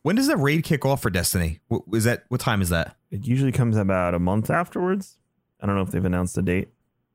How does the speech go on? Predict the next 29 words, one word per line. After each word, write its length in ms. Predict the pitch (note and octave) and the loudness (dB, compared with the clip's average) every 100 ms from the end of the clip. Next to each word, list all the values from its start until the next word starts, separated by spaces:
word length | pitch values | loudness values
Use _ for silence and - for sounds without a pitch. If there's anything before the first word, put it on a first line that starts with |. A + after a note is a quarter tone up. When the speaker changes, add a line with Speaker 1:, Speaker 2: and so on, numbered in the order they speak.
| _ _ _ _ _ _ _ _ - | _ _ _ _ _ _ _ _ -4
Speaker 1:
Oh, 420 | D#3 C3 F#2+ F2 - _ _ _ _ - | 0 2 0 -6 -16 _ _ _ _ -2
so 120 | F3 | 0
wait, 380 | D#3+ D3+ G#2 - | 2 0 0 -2
people 280 | G3 F#3+ F#3+ | -2 2 2
are 120 | B2+ | 2
racing 420 | A#2 B2+ - D3+ | 2 2 2 0
towards 300 | - C#3 B2+ | 0 0 0
something 320 | C3+ C3 C3 | 0 0 2
they 80 | A#2 | 2
don't 160 | A2+ A2+ | 2 0
even 180 | G#2 | 2
know 140 | G2+ G#2 | 2 2
when 160 | G#2 | 2
it 80 | F#2+ | 0
happens 340 | F#2 G#2 D#3 E3+ | 0 0 0 2
Speaker 2:
Oh, 80 | A3+ | 2
Speaker 1:
yet? 100 | - | 2
Speaker 2:
for 120 | C#3 | -2
Destiny? 520 | B2 C3 C3+ G3+ A3 | 0 0 0 0 0
Sorry, 340 | A3 - A#2+ G#2+ | 2 0 2 2
I 40 | |
thought 80 | B2 | 2
you 100 | A#2+ | 0
said 180 | G#2 G2+ | 0 0
WoW. 300 | G2+ G2 F#2+ | 2 2 0
Destiny 560 | - A#2 - C#3 C3+ | 0 0 0 0 2
is, 300 | A2 G2+ - - | 2 0 -4 -2
is 320 | A2 G2+ F#2+ | 0 2 -2
tomorrow, 480 | - G2+ F2 D#2+ - | -4 -2 0 -4 -8